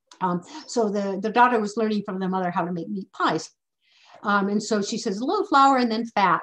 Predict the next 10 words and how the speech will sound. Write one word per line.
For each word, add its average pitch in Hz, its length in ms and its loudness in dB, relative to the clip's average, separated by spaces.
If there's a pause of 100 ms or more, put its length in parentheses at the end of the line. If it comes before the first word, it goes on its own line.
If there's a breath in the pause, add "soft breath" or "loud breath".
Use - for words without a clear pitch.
So 185 200 -8
she's 180 280 -6
bringing 196 460 -2
in 175 200 -2
the 170 180 -4 (220)
fat 165 320 -2
here 170 160 -8
in 170 100 -10
this 165 160 -12
goya. 151 540 -8